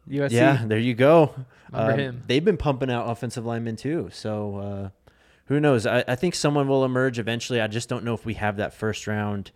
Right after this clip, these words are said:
Speaker 2: center interior guy,
Speaker 1: Yeah.
Speaker 2: um, just yet.
Speaker 1: Yep. And the Broncos would save eleven million dollars moving on from Graham Glasgow next year.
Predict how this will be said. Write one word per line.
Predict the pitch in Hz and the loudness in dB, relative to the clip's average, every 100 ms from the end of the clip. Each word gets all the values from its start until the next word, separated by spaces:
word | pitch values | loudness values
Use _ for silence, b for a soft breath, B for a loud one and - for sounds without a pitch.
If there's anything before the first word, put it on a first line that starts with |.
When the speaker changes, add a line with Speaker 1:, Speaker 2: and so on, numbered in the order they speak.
| b b b b | b b b b
Speaker 2:
center | - - 117 113 107 | -6 0 0 0 -2
interior | 101 - 107 107 104 | -4 -6 -4 -4 -4
guy, | 98 98 98 | -4 -4 -4
Speaker 1:
Yeah. | 98 120 - - | -6 -8 -12 -10
Speaker 2:
um, | 92 90 90 90 98 _ _ _ - | -8 -8 -10 -14 -18 _ _ _ -4
just | 127 - | -4 -2
yet. | 82 - _ _ - 147 | -8 -12 _ _ -10 -2
Speaker 1:
Yep. | 143 - _ _ b b b - | 0 -2 _ _ b b b -2
And | 160 | 4
the | |
Broncos | 156 170 165 175 165 135 | 8 8 8 8 8 6
would | 143 131 | 2 4
save | 147 139 | 4 4
eleven | 135 135 135 135 | 2 0 0 -2
million | 131 127 | -4 -6
dollars | 123 120 120 120 | -2 -2 -2 -6
moving | 127 127 123 | -8 -8 -8
on | 120 120 | -12 -14
from | 131 | -12
Graham | 120 123 123 | -8 -8 -8
Glasgow | 113 117 117 110 | -12 -14 -14 -14
next | 117 131 - | -14 -16 -16
year. | 117 | -16